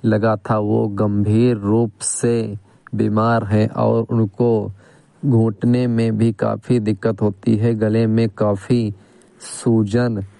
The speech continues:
है और इनका इलाज जिला अस्पताल के चिल्ड्रन वार्ड में कराया जा रहा है। अच्छी तरीके से इनके इलाज के लिए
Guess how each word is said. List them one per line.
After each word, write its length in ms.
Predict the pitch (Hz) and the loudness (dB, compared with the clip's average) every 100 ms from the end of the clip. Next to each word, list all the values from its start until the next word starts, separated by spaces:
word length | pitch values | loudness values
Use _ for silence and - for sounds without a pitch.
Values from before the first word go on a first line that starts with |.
| _ - _ _ _ - | _ -20 _ _ _ -4
है 460 | 127 120 104 104 - _ _ _ _ _ - | -2 0 -2 -6 -14 _ _ _ _ _ -4
और 280 | 127 123 123 - | 0 2 0 -2
इनका 420 | 131 113 120 117 127 | -2 0 -2 -2 0
इलाज 320 | 113 120 120 | 0 0 0
जिला 320 | 107 110 107 | 0 2 2
अस्पताल 640 | 107 - 98 113 117 117 | 0 -4 -4 0 0 0
के 200 | 107 110 | -2 -4
चिल्ड्रन 560 | 101 - 107 107 117 117 | -4 -4 -2 0 0 0
वार्ड 380 | 104 104 113 113 | 2 2 2 0
में 360 | 104 104 104 101 _ _ - | 0 0 -2 -6 _ _ -4
कराया 680 | 107 104 104 110 117 104 101 _ _ - | -2 0 0 0 0 -2 -8 _ _ -6
जा 380 | 110 98 117 113 | -4 0 0 0
रहा 540 | 107 107 113 110 98 101 - _ _ _ _ _ _ _ _ _ _ _ _ _ _ - - 120 | -2 0 0 0 -4 -10 -20 _ _ _ _ _ _ _ _ _ _ _ _ _ _ -18 -6 0
है। 360 | 107 104 92 - _ _ - | 0 0 -4 -10 _ _ -6
अच्छी 400 | 120 - - 131 | -6 -4 -2 -2
तरीके 560 | - 110 110 95 123 113 | 0 -2 -2 -2 -2 -2
से 260 | - 120 110 98 98 _ _ _ _ - | -2 -2 -2 -4 -10 _ _ _ _ -2
इनके 460 | 113 104 - 110 | 0 0 -2 0
इलाज 340 | 104 104 110 - | 0 0 0 -4
के 260 | - 110 107 | -2 0 2
लिए 460 | 107 113 104 98 | 2 2 0 -4